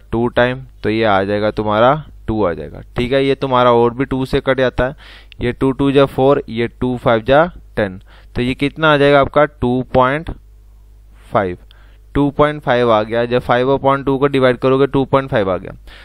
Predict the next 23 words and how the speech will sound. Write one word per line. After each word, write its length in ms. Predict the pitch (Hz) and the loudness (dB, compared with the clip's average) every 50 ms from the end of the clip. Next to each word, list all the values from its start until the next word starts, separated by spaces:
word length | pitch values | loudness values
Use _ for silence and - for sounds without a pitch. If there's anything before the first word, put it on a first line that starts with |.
| - - - | -12 -6 -4
तो 60 | 131 | -4
टेन 340 | 127 - - 139 147 151 160 | -2 -2 -2 -2 0 -2 -2
upon 280 | 151 151 156 151 151 143 - | 0 0 0 0 0 -2 -4
थ्री 160 | - 147 143 | -6 -4 -4
का 120 | 131 151 147 | -4 -4 -4
मतलब 320 | 143 139 127 - 135 135 | -4 -4 -2 0 0 0
होता 280 | 131 127 123 - 131 135 | 0 0 -2 0 0 2
है 100 | 139 139 | 2 0
थ्री, 340 | - - - - 135 139 135 | 0 -2 -2 -2 -2 -6 -8
थ्री 220 | - - 139 135 127 | -8 -6 -6 -6 -6
जा 140 | 135 135 | -6 -6
नाइन 340 | 131 120 110 110 120 127 139 151 - - - | -4 -4 -4 -4 -4 -6 -10 -16 -14 -4 0
पॉइंट 340 | 127 123 127 131 139 143 - - | 0 2 0 0 -4 -6 -4 -4
थ्री। 180 | - 104 95 90 - - - - - - - - - - - | -4 -4 -6 -10 -14 -18 -20 -20 -20 -20 -20 -20 -8 -4 -2
तो 60 | - | 0
अब 220 | - - 147 - - - - | 2 2 0 0 -2 -4 -2
इसमें 320 | 170 175 - 208 190 185 | -2 -2 -2 -4 -6 -6
से 140 | 170 - 185 | -4 -2 -2
आप 120 | 156 151 | -2 -2
मुझे 280 | 156 151 147 139 131 143 | -2 -2 -4 0 2 2
आप 260 | 135 123 127 127 - - - - | 4 4 4 2 -2 -6 -4 -2
ईजीली 340 | 147 151 143 131 156 175 180 | 0 0 0 0 0 0 0
बताओ 420 | 147 139 - - 95 95 110 117 | 0 0 0 2 2 0 0 -2